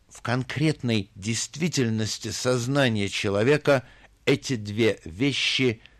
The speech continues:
не только взаимодействуют, не только пересекаются, но и противоречат друг другу. Собственно, всякая борьба мотивов по Фихте, всякая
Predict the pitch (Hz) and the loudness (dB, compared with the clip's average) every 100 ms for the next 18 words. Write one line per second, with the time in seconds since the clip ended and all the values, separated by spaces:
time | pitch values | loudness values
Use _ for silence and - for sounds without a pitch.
0 | _ 104 107 - - 120 113 90 85 90 | _ -6 -6 -2 2 2 0 -4 -2 -2
1 | 95 104 95 80 - 87 82 104 110 143 | 0 0 -2 -2 -6 -8 -4 -2 4 4
2 | 107 98 - 85 - 101 120 131 123 - | 4 -2 -2 -4 -4 -4 0 0 0 -4
3 | 110 98 120 - - 110 104 - - _ | -4 0 -2 -2 -2 0 -2 -8 -20 _
4 | _ 110 110 - 123 104 110 117 - 120 | _ -4 -4 -2 -2 0 2 0 0 -4
5 | 107 104 117 113 120 139 98 85 - - | -4 -4 -4 -4 0 0 2 0 -4 -14
6 | - - 123 117 - 123 120 110 - _ | -20 -4 -2 -2 -4 0 0 0 -6 _
7 | _ _ - - - 214 190 - 117 104 | _ _ -6 -4 2 4 4 4 4 4
8 | 95 95 117 120 101 101 87 80 87 - | 4 4 4 4 4 4 4 2 -4 -6
9 | - - 180 175 180 - - - - 147 | -8 -4 -2 0 -2 -2 -14 -16 -4 -4
10 | 143 160 156 - 156 139 - - - 151 | -2 -4 -4 -4 -2 -2 -4 -8 0 2
11 | 143 143 123 | 4 4 4